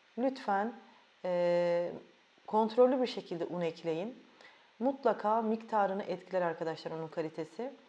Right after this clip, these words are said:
Yavaş yavaş ekleyerek hamurumuzu toparlayalım. Bu tarifin içerisinde yoğurt da olduğu için yoğurdun sululuk oranı da mutlaka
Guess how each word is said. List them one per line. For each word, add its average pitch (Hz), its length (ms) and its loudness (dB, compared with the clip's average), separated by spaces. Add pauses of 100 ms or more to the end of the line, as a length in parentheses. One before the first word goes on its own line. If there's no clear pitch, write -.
(180)
Yavaş 294 340 4
yavaş 175 260 4
ekleyerek 208 640 0 (300)
hamurumuzu 220 680 2
toparlayalım. 180 720 0 (1700)
Bu 285 440 4 (140)
tarifin 247 420 4
içerisinde 214 760 0
yoğurt 254 360 6
da 226 60 4
olduğu 208 220 4
için 226 400 0
yoğurdun 214 500 2
sululuk 233 440 0
oranı 175 300 0
da 156 260 0
mutlaka 190 640 -2